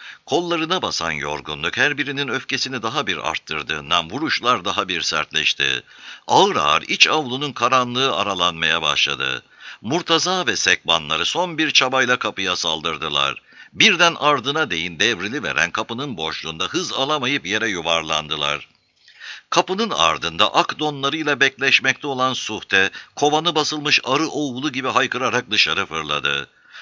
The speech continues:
Toparlanıp palasını sıyıran Sekban, can havliyle kaçmakta olan delikanlıların ardınca koşuştu. İçeride donup kalmış iki Suhte yakaladı Murtaza.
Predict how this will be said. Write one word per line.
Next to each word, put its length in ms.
Toparlanıp 640
palasını 460
sıyıran 400
Sekban, 520
can 220
havliyle 480
kaçmakta 500
olan 280
delikanlıların 720
ardınca 600
koşuştu. 680
İçeride 500
donup 300
kalmış 380
iki 240
Suhte 360
yakaladı 460
Murtaza. 640